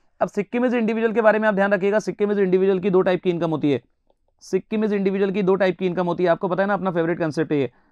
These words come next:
सिक्किम is individual की दो टाइप की इनकम, पहली टाइप की इनकम होगी इसकी इंटरेस्ट डिविडेंड, और दूसरी होगी any income, any income। तो सरकार बोल रही है any income, कोई भी इनकम कमा लो सिक्किम में,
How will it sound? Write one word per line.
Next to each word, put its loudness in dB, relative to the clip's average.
सिक्किम -2
is -2
individual -2
की -4
दो 2
टाइप -2
की -4
इनकम, 0
पहली 0
टाइप 0
की -4
इनकम 0
होगी 0
इसकी -4
इंटरेस्ट -4
डिविडेंड, 0
और -2
दूसरी -2
होगी 0
any 0
income, 0
any -4
income। -4
तो -4
सरकार 2
बोल 0
रही 0
है 0
any 0
income, 2
कोई 4
भी 2
इनकम 2
कमा 2
लो 4
सिक्किम 0
में, 0